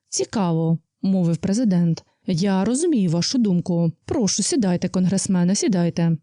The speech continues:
Я хочу трохи подумати. А тим часом покажіть мені фокуси множення на папері ще раз. Давайте подивимося, чи зможу я дійти до його суті». Програміст Шуман не прискорював хід подій.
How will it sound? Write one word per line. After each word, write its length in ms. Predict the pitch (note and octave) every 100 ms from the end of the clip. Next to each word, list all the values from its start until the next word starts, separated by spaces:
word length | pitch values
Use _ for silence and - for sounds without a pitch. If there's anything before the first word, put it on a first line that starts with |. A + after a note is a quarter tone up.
| _ -
Я 220 | G#3+ A3
хочу 420 | G3+ A#3 D4 -
трохи 260 | - A#3 G3+
подумати. 680 | - D3+ E3+ E3 D#3+ E3 E3 - _ _
А 200 | G#3 F#3+
тим 200 | F#3 F#3+
часом 440 | F#3 C4 C#4 - A3
покажіть 420 | - B3+ D4+ C4+
мені 220 | A#3 A3
фокуси 560 | G#3 - E4 D4+ - A#3
множення 600 | G#3 G3+ C#4+ C4 A#3+ G#3+
на 140 | G3
папері 420 | F#3 F#3 F3+ F3+
ще 300 | A3 - F3
раз. 240 | D#3+ E3 - _ _
Давайте 560 | E3+ F3+ D#3 F#3+ E4+ F4+
подивимося, 680 | C#4+ G#3+ G#3 F3 E3 E3 E3
чи 200 | - G3+
зможу 400 | E3 F#3+ E4 D#4
я 140 | G#3
дійти 400 | F3 F3 F3+ G#3+
до 100 | D#4
його 260 | A#3 F3 F#3
суті». 480 | - - - E3 D#3 D3 _ _ _ _ _ _ -
Програміст 640 | G#3+ G3+ C#4+ F#4+ F#4+ -
Шуман 540 | - - E4+ C#4+ G#3+ G#3
не 160 | G#3
прискорював 640 | G3 A#3 - E4+ C#4 F#3+
хід 240 | F3+ G3 -
подій. 520 | G3+ G#3 F3+ D#3+ D#3+